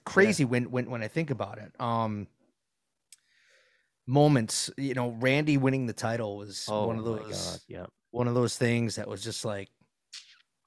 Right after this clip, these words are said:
Speaker 1: you know, wrestling is emotion.
Speaker 2: Mm-hmm.
Speaker 1: Um, and whether that emotion is catharsis,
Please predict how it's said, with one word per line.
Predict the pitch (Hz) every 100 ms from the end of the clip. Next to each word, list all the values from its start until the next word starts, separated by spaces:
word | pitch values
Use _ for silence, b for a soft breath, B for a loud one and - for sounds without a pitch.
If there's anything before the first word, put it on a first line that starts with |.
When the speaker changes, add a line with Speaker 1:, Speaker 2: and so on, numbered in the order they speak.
| _ _ _ _ _ _ -
Speaker 1:
you | 117
know, | 110 110 - _ _ _ _ _ _ _ _ _ _ _ _ - -
wrestling | 131 156 - 175
is | 151
emotion. | 143 117 117 - 98 - _ _ _ _
Speaker 2:
Mm-hmm. | 113 110 110 120 _ _ _ _ _ _ 117
Speaker 1:
Um, | 113 110 107 104 101 101 _ _ _ _ _
and | - 123
whether | 147 143
that | 143 131
emotion | 127 131 127 131 123
is | 113 -
catharsis, | - 139 151 147 143 143 135 - -